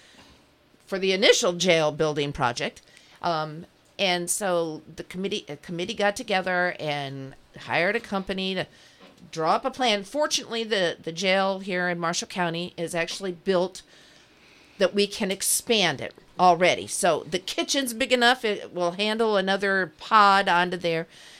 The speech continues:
and stuff. But, um, overhandedly, you, you could not, if you were not in favor of that, you can't go in and get that project stopped by yourself.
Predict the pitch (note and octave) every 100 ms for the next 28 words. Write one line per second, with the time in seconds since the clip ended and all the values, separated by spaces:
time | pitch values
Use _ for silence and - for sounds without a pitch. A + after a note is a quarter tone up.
0 | - F3+ F3 - E3 - F3+ - - -
1 | - _ - G3 F3 E3 _ _ B3+ C4
2 | C4+ A#3+ - - C#4 D4+ B3 F#3 E3 D3
3 | - - - G#3+ A#3 - - - G#3+ D#4+
4 | F4 A3+ A3 G#3 F3+ F3 - E3 A3 A3+
5 | A3 F3 F3+ G3+ F#3 G3+ F#3 D#3 D3+ -
6 | F#3+ G#3 - A#3 G#3 - F3+ E3+ E3 D#3
7 | D#3 - - - - _ - F3+ F3 G#3
8 | D#3+ - - D3 C#3+ C3 - C3+ B2 B2
9 | A2+ A2+ - - -